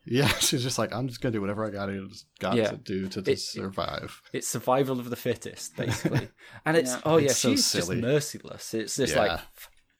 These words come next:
Speaker 2: oh, fuck these monsters. I, I've been made a monster. I'm just gonna
Speaker 1: It
Speaker 2: become
Speaker 1: is
Speaker 2: the
Speaker 1: an
Speaker 2: most
Speaker 1: isekai boiled down to its very core, and it is very silly, and I love it,
Speaker 3: Is
Speaker 1: to
Speaker 3: it
Speaker 1: be
Speaker 3: getting an
Speaker 1: honest.
Speaker 3: anime
Speaker 1: It's, it's
Speaker 3: adaptation?
Speaker 1: one of my favorites.
Speaker 2: S-, I'm
Speaker 1: Huh?
Speaker 2: a spider, so what?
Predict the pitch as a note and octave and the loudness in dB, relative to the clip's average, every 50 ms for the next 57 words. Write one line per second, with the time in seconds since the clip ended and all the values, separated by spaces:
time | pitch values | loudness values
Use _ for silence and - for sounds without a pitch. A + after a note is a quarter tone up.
0 | _ - - C#3+ C#3 - - - _ - - - D#4+ B3 - D3 B2 G#2 A#2 A2 | _ -8 -4 -2 -2 -2 -2 -6 _ -6 0 0 0 0 2 0 0 0 0 -2
1 | F#2+ F#2 - - - F2 - - - - - D#3 - E3 F#3 F#3 F#3+ E3+ D3+ C#3+ | -2 -4 -6 -10 -12 -10 -10 -10 -2 2 2 2 4 4 2 2 2 2 2 2
2 | C3 A#2 A#2 G#2+ G#2+ G#2+ - - C3 D3 D#3+ E3 - - C3 A#2 A#2 A2+ A2+ B2+ | 0 0 0 0 -2 -2 -2 -2 -2 -2 -2 -4 -2 -2 -2 0 0 0 2 2
3 | C3+ A#2 - C#3+ A#2+ B2 A#2+ - C3 - B2+ A#2+ A#2+ A2 F#2+ G2+ G#2 G#2+ G#2+ G#2 | 4 4 4 2 2 2 2 0 0 2 4 4 4 4 2 2 0 2 2 2
4 | G2+ G2 G#2 G2 F#2+ F#2+ F#2 F#2 G2+ F2 D#2+ - E2+ E2+ F2+ E2+ E2 D#2 - - | 0 0 0 0 0 -2 -4 -4 -4 -6 -6 -6 -8 -8 -6 -6 -6 -8 -8 -8
5 | - E2+ D#2+ D#2+ D#2+ D#2 - F2 E2+ E2+ D#2 D#2+ D#2+ D#2 D2+ - - - - - | -8 -6 -4 -4 -6 -6 -8 -8 -10 -8 -8 -8 -6 -4 -4 -4 -4 -4 -8 -10
6 | B2 A#2 A2+ G#2 G2+ F#2+ F#2+ - - G2 F2+ E2+ F2+ F2 D#2 - F2 E2 D#2+ D#2 | -6 -4 -4 -2 -2 -2 -2 -2 -2 -2 -2 -2 -4 -4 -4 -6 -6 -6 -6 -4
7 | D2 D#2+ D#2+ D2 D#2 - - _ _ _ _ _ _ _ _ _ _ _ _ _ | -6 -6 -6 -6 -8 -8 -10 _ _ _ _ _ _ _ _ _ _ _ _ _
8 | _ _ - C#3 C#3 C#3+ D#3+ E3+ F3+ F#3+ F#3+ F#3 F3+ F3+ F#3 F#3+ F#3+ F#3+ F#3+ F#3 | _ _ -10 -8 -6 -2 0 0 0 -2 -2 -2 -2 -2 -2 -2 -2 -2 -2 0
9 | F#3 F#3+ F#3+ F#3+ D3 A#2+ - B2+ A2+ G2+ - - - E2+ - - - - _ _ | -2 -2 -2 -2 -2 -2 0 0 0 0 -2 -4 -6 -8 -8 -10 -14 -18 _ _
10 | _ _ _ _ _ _ _ _ _ _ _ _ _ - - - - - - C#3+ | _ _ _ _ _ _ _ _ _ _ _ _ _ -10 -10 -10 -8 -4 0 2
11 | C#3+ C3+ D3 C#3 - - - A#2+ A#2 A2+ G#2+ - A#2 G#2+ - - - A2 G#2+ G2 | 2 4 2 2 -2 -2 0 2 4 4 4 2 0 -2 0 2 2 2 4 4
12 | F#2+ G#2 G2+ - - - - - | 4 2 2 2 0 -4 -10 -8